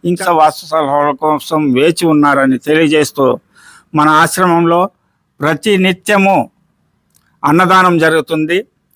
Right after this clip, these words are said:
ఈ నిత్యాన్నదానానికి మీ వంతు సహాయ సహకారాలు అందించవలసిందిగా కోరుతూ, ఈ వందలాది మంది వచ్చి నిత్యాన్నదానంలో పాల్గొనడం,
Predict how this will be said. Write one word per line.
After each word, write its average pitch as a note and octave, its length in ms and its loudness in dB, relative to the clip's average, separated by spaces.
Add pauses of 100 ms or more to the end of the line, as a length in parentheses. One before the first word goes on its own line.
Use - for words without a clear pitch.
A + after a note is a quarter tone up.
(300)
ఈ E3 220 2
నిత్యాన్నదానానికి F3 1500 2 (540)
మీ E3+ 220 0
వంతు F#3+ 360 0
సహాయ E3 540 0
సహకారాలు D#3+ 640 0
అందించవలసిందిగా D3 920 -2
కోరుతూ, D#3 580 -2 (680)
ఈ F3 180 2
వందలాది F#3+ 580 2
మంది F3+ 280 -2
వచ్చి E3+ 600 -2 (640)
నిత్యాన్నదానంలో E3 880 2
పాల్గొనడం, D#3 800 0